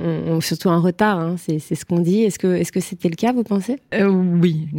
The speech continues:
Speaker 2: très globalement, je suis, je suis assez convaincue de ce, cette interprétation, euh, et j'ai, j'ai, j'ai vraiment, vraiment mis de forts moyens pour, euh, arriver en retard ce jour-là, bien que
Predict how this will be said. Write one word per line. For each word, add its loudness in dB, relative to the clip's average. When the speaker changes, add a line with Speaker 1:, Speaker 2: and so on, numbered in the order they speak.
Speaker 2:
très -2
globalement, 2
je -2
suis, -4
je -10
suis -6
assez -4
convaincue -2
de -8
ce, -2
cette -2
interprétation, -2
euh, -4
et -4
j'ai, -4
j'ai, -8
j'ai -4
vraiment, 0
vraiment 0
mis 2
de -2
forts -2
moyens 0
pour, -4
euh, -4
arriver -2
en 0
retard -8
ce -6
jour-là, -2
bien -4
que -6